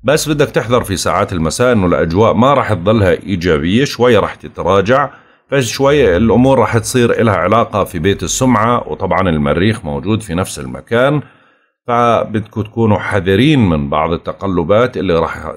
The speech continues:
تصير على مستوى بيت السمعة. ديروا بالكم من المجازفات والمغامرات والأشياء هاي، لأنه الأمور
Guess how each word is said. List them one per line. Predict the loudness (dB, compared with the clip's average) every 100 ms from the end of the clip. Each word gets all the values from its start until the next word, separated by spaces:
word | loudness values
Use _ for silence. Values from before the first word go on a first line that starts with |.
| -10
تصير | -2 2 2
على | 0 -2 -2
مستوى | -2 -2 -2 -2 -2
بيت | -2 -4
السمعة. | -6 -4 0 0 0 -2
ديروا | -2 -2 0
بالكم | 2 0 0 -4
من | -2
المجازفات | 0 0 0 -2 -2 -4 -2 -2 -2
والمغامرات | -10 -10 -4 -2 0 2 2 -2 -10
والأشياء | -16 -10 -4 -4 -2
هاي، | 0 0
لأنه | 0 -2 -2 -2 -4
الأمور | -4 -2 0 -2